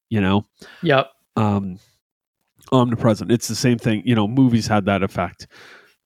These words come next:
Speaker 1: Yo, uh, uh, how many, like, did you know anyone who didn't see Home Alone in the movie theater?
Speaker 2: No.
Speaker 1: It was just,
Speaker 2: It
Speaker 1: like,
Speaker 2: was
Speaker 1: it was
Speaker 2: just,
Speaker 1: this
Speaker 2: you go, you
Speaker 1: moment.
Speaker 2: wanted to
Speaker 1: You
Speaker 2: see
Speaker 1: had
Speaker 2: it.
Speaker 1: to see it. Everyone had to see
Speaker 2: Yeah.
Speaker 1: it.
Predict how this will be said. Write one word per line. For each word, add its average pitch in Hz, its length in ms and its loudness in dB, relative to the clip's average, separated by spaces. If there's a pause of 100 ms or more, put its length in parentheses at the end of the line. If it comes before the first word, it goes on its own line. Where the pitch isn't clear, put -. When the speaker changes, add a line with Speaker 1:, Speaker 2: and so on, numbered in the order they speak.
(460)
Speaker 1:
Yo, 170 220 4
uh, - 160 -2 (160)
uh, - 60 -14 (540)
how - 240 0
many, 196 200 4 (220)
like, 147 260 -2
did 139 160 -2
you 170 120 0
know 175 160 2
anyone 170 260 2
who 131 140 2
didn't 123 440 -4
see 98 400 -6
Home 110 280 -2
Alone 92 420 0
in 113 100 -2
the 107 60 2
movie 92 200 2
theater? 67 360 -2 (640)
Speaker 2:
No. 120 360 2 (880)
Speaker 1:
It 151 140 4
was 135 180 0 (160)
just, 139 400 0 (800)
Speaker 2:
It - 80 -8
Speaker 1:
like, 127 80 6
Speaker 2:
was 120 140 0
Speaker 1:
it 120 60 6
was 113 100 4
Speaker 2:
just, 113 60 -2
Speaker 1:
this 117 100 -2
Speaker 2:
you 131 60 0
go, 131 160 2
you 135 40 2
Speaker 1:
moment. 123 160 6
Speaker 2:
wanted 139 140 4
to - 20 -10 (100)
Speaker 1:
You 123 60 6
Speaker 2:
see - 60 4
Speaker 1:
had 120 100 4
Speaker 2:
it. 117 60 -6
Speaker 1:
to - 40 -8
see - 160 -6
it. - 180 -8
Everyone 135 340 2
had 107 100 -4
to 131 60 2
see 123 60 -2
Speaker 2:
Yeah. 110 60 -2
Speaker 1:
it. 104 120 -10